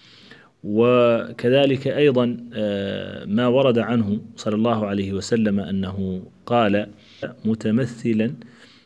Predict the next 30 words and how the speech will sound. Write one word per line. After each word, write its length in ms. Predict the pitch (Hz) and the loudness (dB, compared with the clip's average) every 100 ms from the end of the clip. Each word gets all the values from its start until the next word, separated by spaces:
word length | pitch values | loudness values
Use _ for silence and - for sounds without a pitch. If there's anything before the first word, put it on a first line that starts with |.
| _ - | _ -4
ببيت 400 | 104 127 135 127 | 0 2 2 0
طرفة: 500 | 110 127 117 104 113 | 2 4 2 0 -6
"ستبدي 560 | - 104 127 113 117 110 | -6 -4 -4 -2 0 2
لك 220 | 104 101 | 0 -4
الأيام 600 | 87 98 107 117 107 98 | -4 -2 0 2 2 2
ما 140 | 107 | 0
كنت 320 | 120 110 101 98 | -2 -4 -2 0
جاهلاً، 560 | 104 117 95 92 92 - | 2 2 2 -2 -2 -4
ويأتيك 540 | 95 92 87 120 117 | -2 -2 0 -2 0
بالأخبار 720 | 98 92 90 - 98 110 135 - 101 | 0 -2 -4 -4 0 0 0 -8 -6
من 160 | 110 | -2
لم 180 | 123 120 | 0 -2
تزودي". 600 | 117 110 139 117 95 107 - - - _ _ | -2 0 2 2 0 -4 -10 -20 -20 _ _
ولكنه 680 | 104 143 147 127 113 135 220 | 2 2 2 0 0 -2 -4
صلوات 420 | - 110 117 117 | -4 2 2 2
الله 240 | 110 117 110 | 0 2 2
وسلامه 580 | 101 110 117 113 101 98 | 2 2 4 2 2 0
عليه 320 | 101 107 98 | -2 0 -2
قال: 300 | - 117 135 | 0 0 2
"ويأتيك 600 | 110 104 87 127 131 117 | 2 2 0 -2 -2 0
من 220 | 107 101 | 2 2
لم 100 | 98 | -2
تزود 480 | 98 95 113 127 113 | -4 -2 -2 -2 -2
بالأخبار". 540 | 113 101 - 120 - - - - - _ _ | -2 -4 -2 -2 -2 -12 -20 -20 -20 _ _
فقاله 420 | 107 139 151 135 | -6 0 2 2
أبو 240 | 127 127 | 0 -2
بكر 240 | 139 127 117 | -2 0 0
رضي 260 | 113 120 | 2 2
الله 320 | 110 107 101 | 4 2 0
عنه: 260 | 104 160 | -4 -4